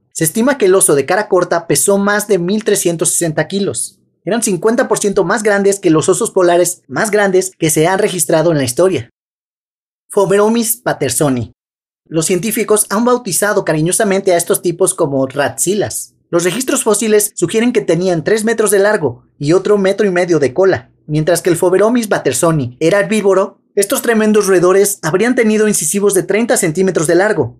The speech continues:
Imagina cómo sería su mordida. Los investigadores piensan que la criatura, que era diez veces más grande que los roedores más grandes de hoy en día, podría haber corrido en enormes manadas. La evidencia sugiere que también tuvo que esquivar las constantes atenciones de los cocodrilos de gran tamaño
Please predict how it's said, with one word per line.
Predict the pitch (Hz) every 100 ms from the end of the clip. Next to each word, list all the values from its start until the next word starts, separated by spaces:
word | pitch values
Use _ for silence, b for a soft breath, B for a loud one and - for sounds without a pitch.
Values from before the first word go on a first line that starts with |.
| _
Imagina | 156 156 156 233 247 -
cómo | 220 254
sería | - 165 170
su | 180
mordida. | 180 143 170 190 120 - _
Los | 151 165
investigadores | 175 165 180 185 240 254
piensan | 214 208 196
que | 185
la | 160 -
criatura, | 156 143 190 170 - _
que | - 147
era | 170 139
diez | 180 180
veces | 196 190
más | 175 175
grande | 180 175 139
que | 135
los | 131 120
roedores | 135 143 160 123
más | 139 180
grandes | 170 175 139
de | 135 127
hoy | 175
en | 208
día, | 208 190 180 -
podría | 196 240 262
haber | 247 247
corrido | 226 208 214 214
en | 208 147
enormes | 160 180 139 117
manadas. | 113 131 165 - - - _ -
La | 143
evidencia | 151 175 190 226
sugiere | 185 185 175 175 -
que | 156
también | 180 196 226
tuvo | 240 233 226
que | 233
esquivar | 220 196 170 160
las | 143 -
constantes | 139 - 185 208
atenciones | 190 160 151 180 170 165
de | 147
los | 131
cocodrilos | - 135 147 151 160 156
de | 131
gran | 143
tamaño | 156 151 185 135